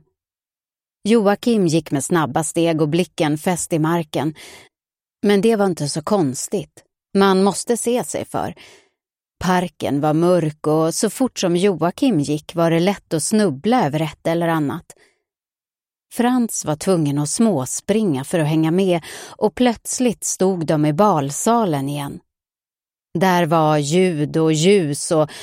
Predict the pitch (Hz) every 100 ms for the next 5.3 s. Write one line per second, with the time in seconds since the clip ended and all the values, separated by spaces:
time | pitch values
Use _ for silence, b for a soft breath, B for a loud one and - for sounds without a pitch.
0 | B B 226 226 190 - 175 156 175 202
1 | 175 156 170 147 190 190 160 - 170 -
2 | - 208 185 - 156 151 156 151 156 151
3 | - B B - 185 214 175 165 214 190
4 | 156 151 - 175 175 147 139 156 175 165
5 | 156 127